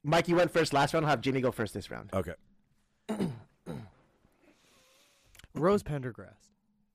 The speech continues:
Speaker 3: Just the mom that you need to have.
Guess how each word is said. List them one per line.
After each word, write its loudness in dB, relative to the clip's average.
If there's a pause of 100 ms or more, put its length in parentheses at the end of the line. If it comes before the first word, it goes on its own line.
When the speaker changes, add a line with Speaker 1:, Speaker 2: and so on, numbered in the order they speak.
(140)
Speaker 3:
Just -6 (1500)
the -4
mom -6
that -8
you -8
need -10
to -16
have. -20